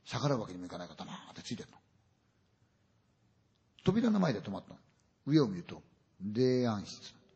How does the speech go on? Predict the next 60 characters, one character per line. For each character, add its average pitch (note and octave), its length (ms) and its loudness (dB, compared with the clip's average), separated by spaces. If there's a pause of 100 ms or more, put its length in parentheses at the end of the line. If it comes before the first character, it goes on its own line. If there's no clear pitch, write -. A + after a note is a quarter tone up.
(760)
夜 F#2+ 100 -8
中 G2+ 160 -8
の G2+ 120 -6
霊 G#2 100 -6
安 G2 180 -6
室 D#2 120 -12
が - 60 -12
た - 120 -8
ま G1+ 100 -6
ん - 80 -10
な G1+ 80 -10
い G1+ 40 -8
で G1+ 60 -14
す - 40 -10
よ、 - 60 -12
そ - 120 -16
ん - 40 -16
な - 100 -12
も - 100 -14
ん - 60 -16
ね。 - 80 -12 (1400)
で、 - 140 -20 (220)
カ - 120 -10
サ - 100 -12
ッ。 - 20 -14 (840)
え A#2+ 1300 4
ー、 F#2 60 -10 (760)
開 G#2+ 120 -2
け D3+ 100 4
る C#3 60 2
と F#2+ 120 -2
同 F#2 160 -4
時 E3+ 100 -6
に F#2 80 0
線 D3 240 2
香 - 160 -6
の D#2 100 -6
匂 D#2 280 -8
い D2+ 40 -14
と F#2 120 -12
ね、 C3+ 160 -6 (180)
消 A#2 240 2
毒 A#2+ 160 2
薬 G2+ 140 -10
の D2 80 -12
匂 D2+ 120 -10
い C#2+ 40 -14
と - 80 -20
鼻 A2+ 180 0
の A2+ 60 4
匂 A2+ 120 2
い - 20 -4
が - 80 -6
プ - 100 -6
ー C3 80 0
ン C#3 420 -2
と - 80 -14
つ - 100 -8
い A2+ 60 -6
た。 - 80 -16